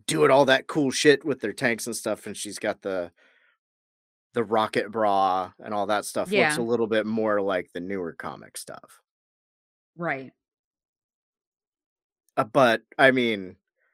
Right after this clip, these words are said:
Speaker 1: Tank Girl's wit, uh, the, uh, I think they really nailed the, her sense of humor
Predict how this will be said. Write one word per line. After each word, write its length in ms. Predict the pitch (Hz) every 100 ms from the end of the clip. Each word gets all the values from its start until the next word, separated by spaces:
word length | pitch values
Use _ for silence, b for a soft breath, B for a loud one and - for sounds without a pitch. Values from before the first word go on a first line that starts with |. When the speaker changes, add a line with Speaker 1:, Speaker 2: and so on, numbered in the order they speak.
| _ _ _ _ _
Speaker 1:
Tank 240 | - 156 139
Girl's 380 | 135 123 107
wit, 420 | 104 117 117 - - _ _ _
uh, 100 | 127
the, 400 | 117 117 156 147 143
uh, 40 |
I 120 | 139 139
think 280 | 160 143
they 180 | 131 127 110 95 -
really 460 | 107 120 120 110 104
nailed 560 | 101 101 101 101 92
the, 440 | 92 90 85 76 78 _ _ _ _ _ _ _ _ _
her 140 | - 120
sense 320 | - 107 98
of 120 | 87
humor 480 | - 107 123 151